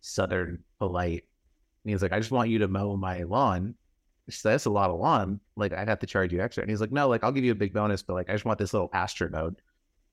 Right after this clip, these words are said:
And she's like, "I mean, all right." So she's like, "Yeah, you know how to work a tractor?" She's like, "Not really, but, like, I'm a quick learner. Like, you know,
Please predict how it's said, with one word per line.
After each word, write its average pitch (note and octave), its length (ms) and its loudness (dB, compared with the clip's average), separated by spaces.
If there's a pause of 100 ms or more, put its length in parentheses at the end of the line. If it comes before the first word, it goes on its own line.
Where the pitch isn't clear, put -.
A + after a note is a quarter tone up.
(320)
And F#2 260 -8
she's G2+ 180 -6
like, - 160 -6
"I G2+ 40 -2
mean, D3+ 120 2
all A#3+ 100 4
right." D#3 300 0
So F#2 380 0 (1120)
she's G#2+ 140 0
like, F#2+ 120 0
"Yeah, A2 160 4
you G#2+ 220 0 (120)
know A#2 80 2
how - 20 4
to G#2+ 60 4
work A2 140 -2
a - 40 -2
tractor?" G#3 480 0
She's A#2+ 220 -2
like, G#2 220 0
"Not E3 160 -2
really, E3+ 220 2
but, A#2+ 140 2
like, G2 300 0 (460)
I'm G#2 80 -6
a - 20 -4
quick - 220 -2
learner. G2 440 0
Like, F#2 260 -2
you G2+ 120 0
know, D#2+ 180 -2